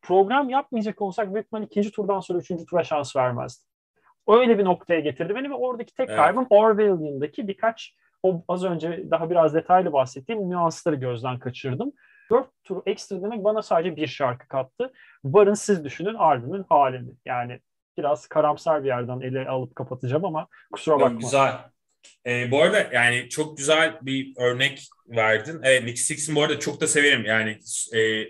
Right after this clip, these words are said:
Speaker 2: sonra yani Mötley Crüe üzerine kurduğu Six A M, e, grubunu da ayrıca severim. Yani oradaki bence,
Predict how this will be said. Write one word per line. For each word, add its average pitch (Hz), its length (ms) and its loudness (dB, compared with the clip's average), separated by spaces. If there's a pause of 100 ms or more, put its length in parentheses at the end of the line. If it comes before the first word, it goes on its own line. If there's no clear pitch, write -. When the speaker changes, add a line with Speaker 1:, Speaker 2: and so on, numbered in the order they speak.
(100)
Speaker 2:
sonra 123 340 -2
yani 107 180 -2
Mötley 120 340 -4
Crüe 131 160 0
üzerine 127 300 -2
kurduğu 127 280 -6
Six - 280 -6
A 127 200 2
M, 127 60 -8 (500)
e, 113 160 -2
grubunu 127 440 -2
da 135 80 2
ayrıca 120 520 4
severim. 104 400 -2
Yani 101 180 -6
oradaki 113 460 -4
bence, 117 480 -2